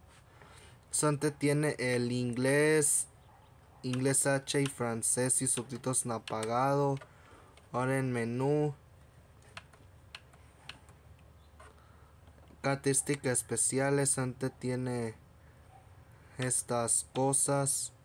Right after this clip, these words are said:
Son las únicas cosas que contiene.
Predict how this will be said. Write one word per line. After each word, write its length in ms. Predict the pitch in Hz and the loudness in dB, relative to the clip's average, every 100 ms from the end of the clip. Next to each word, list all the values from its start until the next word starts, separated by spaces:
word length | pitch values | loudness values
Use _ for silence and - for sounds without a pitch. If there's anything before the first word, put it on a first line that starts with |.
| - - - - - - - - - - - - - - - - - - - - - - - - - - - - - - - - - - - - - | -20 -20 -20 -20 -20 -20 -20 -20 -20 -20 -20 -20 -20 -20 -20 -20 -20 -20 -20 -20 -20 -20 -20 -20 -20 -20 -20 -20 -20 -20 -20 -20 -20 -20 -20 -20 -12
Son 200 | - 139 | -2 0
las 140 | 139 | 2
únicas 720 | 147 151 147 - 131 120 - - | 2 0 -2 -2 0 2 0 -2
cosas 440 | - 131 - 139 | 0 0 2 0
que 140 | - 120 | -2 -6
contiene. 880 | - 226 - - 131 143 156 151 | -4 -6 -6 -4 0 2 0 -2